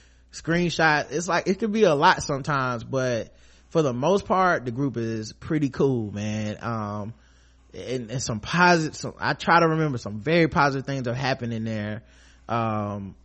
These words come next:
and it's been a good space for a lot of people. Just, obviously it's not always a good space for everybody, but we try to stay on top of it. And, you know, if push come to shove, I just nuke the whole shit, 'cause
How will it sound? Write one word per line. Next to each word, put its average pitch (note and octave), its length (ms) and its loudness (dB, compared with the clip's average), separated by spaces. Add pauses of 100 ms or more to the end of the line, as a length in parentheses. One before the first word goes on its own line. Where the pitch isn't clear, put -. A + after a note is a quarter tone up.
(100)
and A2 480 -4
it's A#2 160 -6
been C#3+ 180 2
a B2+ 80 0
good B2 280 2
space C3+ 280 -2
for A#2+ 200 -2
a G2+ 60 -4
lot B2 280 2
of A#2 80 -2
people. G#2 400 -4
Just, A2 420 -6 (480)
obviously A#2+ 420 2
it's G#2+ 100 -4
not A#2 360 0
always A2 400 -2
a A2 40 -6
good G#2+ 180 -6
space G2+ 260 -6
for F2 100 -10
everybody, F#2+ 760 -6
but G2 280 -6
we A#2+ 160 -4
try D#3+ 240 4
to D3 60 2
stay C3+ 180 -2
on B2 140 0
top B2 280 0
of A2+ 220 -2
it. G#2+ 160 -4
And, G2+ 380 -6 (580)
you E3+ 120 4
know, D3 300 6 (160)
if A#2+ 260 -2
push E3+ 200 4
come D3+ 180 2
to C#3+ 60 -2
shove, C3+ 560 2
I G#2+ 160 -2
just A#2 220 -4
nuke A#2+ 220 -4
the A#2 80 -4
whole A2 220 -2
shit, G#2+ 340 -4
'cause G#2+ 360 -4